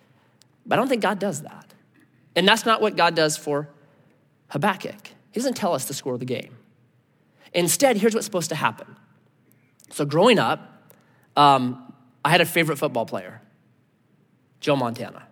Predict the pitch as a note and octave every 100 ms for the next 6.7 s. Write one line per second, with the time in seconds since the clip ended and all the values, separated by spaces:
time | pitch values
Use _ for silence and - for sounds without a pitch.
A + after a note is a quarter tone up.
0 | _ _ _ _ _ _ - C#3+ B2+ A#2+
1 | B2+ A#2 G#2+ C3 A2+ G#2+ A#2 F2+ - -
2 | _ _ _ _ - D#3 F#3 A#3+ G#3+ G3
3 | D3 D3 C#3+ G#2 G#2 - _ _ _ _
4 | _ _ _ _ _ _ _ _ _ _
5 | _ _ - D3 F#3+ F3 D#3+ E3+ C3+ G#2+
6 | - _ _ _ B2+ D3